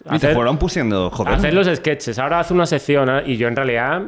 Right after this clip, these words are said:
Speaker 2: era un, o sea, que yo ni era cómico ni nada.
Speaker 1: Claro, claro.
Speaker 2: Y entonces, pero él vio como que, joder, le, le, le caí bien en ese sentido y, y me, me fue dando como cosas que yo, claro, en aquel momento, que era mi primer curro serio,
Speaker 1: Claro.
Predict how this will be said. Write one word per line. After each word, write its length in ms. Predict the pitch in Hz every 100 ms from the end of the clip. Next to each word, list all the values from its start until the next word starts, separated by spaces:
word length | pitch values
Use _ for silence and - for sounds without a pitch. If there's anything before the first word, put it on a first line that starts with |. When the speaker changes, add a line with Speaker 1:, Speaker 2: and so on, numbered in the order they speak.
| 131
Speaker 2:
era 220 | 127 123
un, 500 | 139 143 127 110 101
o 20 | 87
sea, 120 | 101
que 100 | 95
yo 100 | 95
ni 160 | 110
era 200 | 110 110
cómico 440 | 107 113 127 127 175
ni 480 | 165 113 101 95 92
nada. 220 | 131 113
Speaker 1:
Claro, 140 | 135 139
claro. 100 | 123
Speaker 2:
Y 40 |
entonces, 460 | 110 110 110 120 110 110
pero 220 | 107 117
él 280 | 117 127 135
vio 260 | 120 139 135
como 240 | 156 147
que, 460 | 135 120 110 101 - _
joder, 280 | - 123 127
le, 140 | 104 104
le, 200 | 104 110 - -
le 200 | 120 110
caí 280 | 107 104 120
bien 380 | 123 123 127
en 160 | 127 120
ese 240 | 120 -
sentido 440 | 120 113 120 135 147
y, 400 | 127 107 101 95 _ _ _ _ _ _ _ _
y 360 | 107 101 98 92
me, 280 | 87 92 90 80
me 160 | 117 104
fue 160 | - 123
dando 280 | 131 143
como 420 | 135 135 123 101 -
cosas 560 | 143 131 156 196 - -
que 180 | 123 110
yo, 260 | 113 110
claro, 180 | 113 135
en 80 | 127
aquel 240 | 107 113
momento, 440 | 123 123 139 123 104
que 60 |
era 460 | 104 110 117 117 - -
mi 160 | 131
primer 420 | 135 127 127 139 -
curro 540 | 156 151 143 143 -
serio, 580 | - 160 156 156 147 170 -
Speaker 1:
Claro. 220 | 143 139